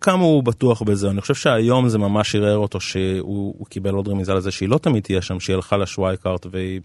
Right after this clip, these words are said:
בעצם סוגרת על הסף את האופציה שלהם לעבוד ביחד. אני כן חושב שיש שם,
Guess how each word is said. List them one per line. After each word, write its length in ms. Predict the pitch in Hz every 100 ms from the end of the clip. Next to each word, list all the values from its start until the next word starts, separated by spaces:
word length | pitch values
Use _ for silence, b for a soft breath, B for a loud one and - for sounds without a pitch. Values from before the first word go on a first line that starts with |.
| _
בעצם 340 | 104 92 95 98 b b -
סוגרת 480 | - 104 104 98 101
על 100 | 98
הסף 300 | - 101 -
את 100 | 98
האופציה 300 | 101 92 98
שלהם 200 | - 95
לעבוד 300 | 92 95 92
ביחד. 420 | 95 92 87 87 82 B B B
אני 80 | 117
כן 120 | 170
חושב 240 | 202 214 196
שיש 220 | 175 147
שם, 140 | 127